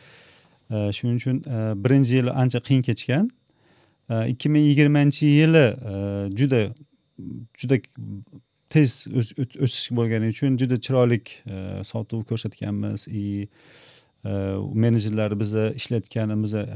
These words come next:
не только, faqat, nafaqat uni ovqatni sotish, balki tozalikka e'tibor berishlik, kelgan, e, nimada, mijozlardan, e, xursand qolishlik. Chunki mijozlarga ular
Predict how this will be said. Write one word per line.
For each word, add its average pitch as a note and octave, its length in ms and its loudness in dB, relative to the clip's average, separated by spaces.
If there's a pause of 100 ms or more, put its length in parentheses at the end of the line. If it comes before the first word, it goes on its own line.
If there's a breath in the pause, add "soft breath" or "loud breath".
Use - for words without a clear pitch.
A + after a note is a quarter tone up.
(120)
не A#2 60 0
только, A#2+ 460 -6
faqat, D3 340 0
nafaqat D3 480 0
uni C#3 300 2 (120)
ovqatni C3 300 -2
sotish, - 380 -2
balki A#2+ 260 -2 (200)
tozalikka C#3 600 2
e'tibor A2 300 0
berishlik, G2+ 800 -6 (440 soft breath)
kelgan, A2+ 380 -2
e, G#2+ 120 -4 (500)
nimada, G#2+ 340 -4 (300)
mijozlardan, A2 720 2
e, G#2+ 160 -8 (880)
xursand A#2 320 -2
qolishlik. A2 540 -4
Chunki A2+ 380 -6
mijozlarga A#2+ 720 2 (500 soft breath)
ular A#2 160 4